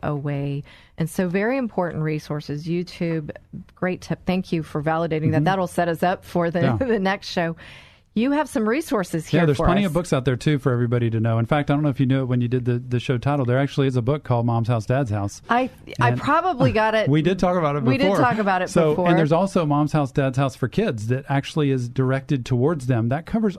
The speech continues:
Speaker 2: all the gamut of what you need to do in a divorce. I'm telling you, this is the best resource we've ever used in all of our time.
Speaker 1: We're gonna take photos of these folks, and we're gonna put them on our Facebook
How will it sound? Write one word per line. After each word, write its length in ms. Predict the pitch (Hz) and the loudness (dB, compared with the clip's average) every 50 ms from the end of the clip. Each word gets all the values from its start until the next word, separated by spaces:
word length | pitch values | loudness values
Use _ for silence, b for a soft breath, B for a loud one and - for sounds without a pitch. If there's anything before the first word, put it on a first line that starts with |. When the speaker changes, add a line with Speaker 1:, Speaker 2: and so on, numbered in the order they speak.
| - | -6
Speaker 2:
all 240 | - 185 196 233 254 | -6 -4 -2 0 0
the 100 | 262 247 | 0 0
gamut 380 | 190 185 214 214 220 202 180 160 | 0 0 0 2 2 2 2 2
of 80 | 147 | 0
what 220 | 139 160 151 - 175 | 0 -2 -2 0 0
you 80 | 160 | 0
need 180 | 156 170 165 143 | 2 2 0 0
to 60 | 151 | 0
do 160 | 139 151 160 | 2 2 2
in 80 | 156 143 | 2 2
a 40 | 139 | 2
divorce. 360 | 135 131 139 143 123 127 143 | 2 2 0 0 0 0 -2
I'm 80 | 135 | -2
telling 240 | 131 - 160 160 147 | 0 0 0 2 2
you, 80 | 135 123 | 2 0
this 160 | 139 139 131 | 0 -2 0
is 60 | 147 | -2
the 60 | 135 | -2
best 280 | 123 131 143 143 - - - - - | 0 0 0 -2 -4 -8 -14 -6 -2
resource 440 | 151 139 143 - 156 135 123 110 - | -2 0 0 0 0 0 -2 -2 -2
we've 200 | 139 139 139 143 | -2 0 0 0
ever 120 | 135 120 | 0 0
used 320 | 123 120 127 131 131 123 - | 0 0 0 0 -2 -2 -2
in 200 | 131 120 113 110 B B B B B B B | -2 -2 -2 -4 B B B B B B B
all 160 | 135 131 135 | -2 0 0
of 80 | 131 123 | 0 0
our 120 | 123 120 | 0 0
time. 280 | - - 123 123 117 185 | 0 0 0 0 2 2
Speaker 1:
We're 140 | 190 214 214 | 2 0 0
gonna 180 | 226 240 277 277 | 0 -2 -2 -2
take 260 | - 247 240 - - | -2 -4 -4 -4 -6
photos 460 | - - - 202 202 196 196 190 185 | -6 -2 0 0 0 0 0 0 0
of 100 | 190 165 | -2 0
these 220 | 160 165 165 156 - | 0 -2 -2 -4 -4
folks, 360 | - - 165 160 156 - - | -4 -2 -2 -2 -4 -6 -6
and 100 | 156 165 | -4 -4
we're 80 | 160 160 | -2 -2
gonna 180 | 165 160 170 | -2 -2 -2
put 200 | 170 - 202 - | -2 -4 -2 -2
them 120 | 185 165 147 | -2 -2 -2
on 120 | 82 135 | -2 -2
our 80 | 151 147 | -2 -4
Facebook 480 | 143 - - 156 151 151 - - 160 - | -4 -4 -4 -4 -4 -4 -6 -6 -6 -6